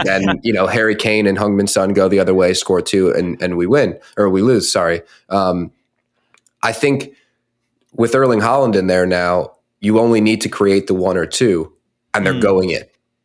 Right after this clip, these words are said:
Speaker 1: And I
Speaker 2: Mm,
Speaker 1: think
Speaker 2: yeah.
Speaker 1: that that is giving me a little bit of optimism going there, that if we can eke out a couple of chances, which I know has been, you know, there's been a question mark
Speaker 2: <laughs>
Speaker 1: about our, about our chance creation as of late. But if you go out, go in there and, and you create a couple of chances,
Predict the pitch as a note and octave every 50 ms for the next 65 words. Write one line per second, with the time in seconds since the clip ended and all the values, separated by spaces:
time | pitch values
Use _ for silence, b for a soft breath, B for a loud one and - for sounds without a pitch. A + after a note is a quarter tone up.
0 | _ _ _ _ _ _ _ _ - G2+ G2+ A2+ A2 G#2 C3+ C3 A#2 - G#2+ A2+
1 | A2 - - - F#2+ A2+ A2+ A#2 A#2+ A2+ - A#2+ A#2+ G#2 A2 G#2+ G#2+ G2 F#2+ F#2
2 | F2+ - - - F2 F#2+ F#2+ G#2 A2 A2+ G#2+ F#2+ G#2+ G#2 G2 F2+ F#2+ F2+ G2 G2
3 | - - G#2 F#2 F2 E2+ F2 E2+ F2 F#2+ F#2+ F#2+ F#2+ F#2 F2+ E2+ D#2+ D#2 D#2+ E2+
4 | E2 E2 D#2+ - - G#2+ A#2 A#2 C3+ B2 A#2+ G#2+ - - - _ A#2 B2+ B2 B2
5 | B2+ B2+ B2 A2+ - B2+ A#2 A2+ A#2 A#2+ A2+ G#2+ - - C#3 C#3 C3+ C3+ - E2+
6 | D#2 D#2 F2 E2+ - F#2 F#2 F#2 F#2+ F#2+ F#2+ G2 F#2 - - G2+ G2 F#2+ F2+ -
7 | B B B B B B2 B B B B B B B B B B B B _ -
8 | G#2+ G2 E2+ D#2 D2+ - - _ _ _ _ - A2+ G#2 G2+ G2+ C#3 C#3 C3+ -
9 | - - - - - - A#2 G#2 F#2+ F#2 F#2 - - - F#2 F#2+ F#2+ F#2+ F#2 F#2
10 | - - G2 F#2 G2 G2 F#2+ F#2 F#2 F#2 - - A2 G#2 G#2 G#2 - - G#2+ F#2
11 | D#2+ E2 E2 - F2 F2 E2+ - - F2 E2+ E2 E2+ E2 - G#2 B2+ A#2+ - -
12 | - E2+ - - F#2 A2 A2+ A2+ A#2+ A#2+ A#2+ A#2 - - - G2+ A2 G#2 G2+ G#2+
13 | A2+ B2 A#2 G#2+ G2 F#2 F2+ F2 - - F2 F#2 F2+ F2+ F2+ - - - G2 G2
14 | G2 G2 - G#2+ F#2 - F#2 F2+ E2+ - - - A#2+ B2 A#2+ A#2 - F2+ F2 F2
15 | -